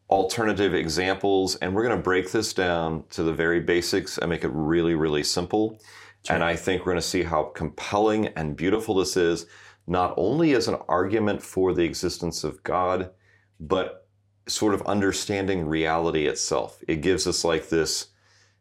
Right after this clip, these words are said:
Speaker 1: intellectual framework, a really solid foundation for how we view philosophy and, and our understanding of the universe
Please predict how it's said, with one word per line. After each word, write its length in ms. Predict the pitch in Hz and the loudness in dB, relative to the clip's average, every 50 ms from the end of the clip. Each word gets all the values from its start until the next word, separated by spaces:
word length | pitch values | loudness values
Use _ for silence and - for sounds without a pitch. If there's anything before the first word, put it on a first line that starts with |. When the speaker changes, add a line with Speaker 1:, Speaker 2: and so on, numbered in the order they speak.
| _ _ - | _ _ -4
Speaker 1:
intellectual 600 | 90 98 110 120 113 113 113 - - 107 107 98 | -2 0 2 2 2 2 0 0 0 0 0 0
framework, 840 | - - - 95 90 90 90 90 87 82 80 76 69 - - - - - | 0 -2 0 0 2 2 0 0 2 2 2 0 0 -2 -10 -6 -4 -2
a 60 | 82 | 0
really 340 | 82 82 87 90 90 95 87 | 2 2 4 4 4 2 2
solid 440 | - - - 90 80 85 87 80 80 | 0 -2 -2 0 2 2 2 0 -2
foundation 680 | - 90 82 80 80 76 78 78 78 - - 82 76 | -4 -4 -4 -2 0 0 2 0 0 0 -4 -6 -6
for 140 | 76 - 76 | -4 -4 -6
how 260 | 76 - 82 80 78 80 | -6 -2 -2 0 0 0
we 160 | 78 80 80 | 0 0 -2
view 480 | 73 - 80 78 78 78 76 71 76 - | -2 -4 -4 -2 0 0 -2 -2 -4 -8
philosophy 880 | - - - 80 78 76 73 73 - - - - - 80 76 73 69 67 | -16 -6 -4 -2 0 0 0 -2 -2 -6 -6 -6 -4 -4 -2 -2 -2 -2
and, 440 | 64 76 76 73 71 69 69 67 - _ _ - - - - - - - _ _ | -2 -2 -4 -4 -4 -6 -8 -10 -12 _ _ -20 -20 -20 -20 -20 -20 -20 _ _
and 100 | - 78 | -4 -2
our 180 | 76 73 - - | 0 0 0 0
understanding 680 | 85 87 82 85 80 - - - 85 76 76 76 76 76 | 0 0 0 0 0 -2 -4 -4 -2 -2 -2 -2 -2 -4
of 80 | 73 | -2
the 80 | 76 76 | -2 -2
universe 760 | 73 76 76 71 69 73 73 71 69 - - - - - - | -2 -2 -2 -4 -2 0 -2 0 0 -2 -4 -6 -6 -8 -10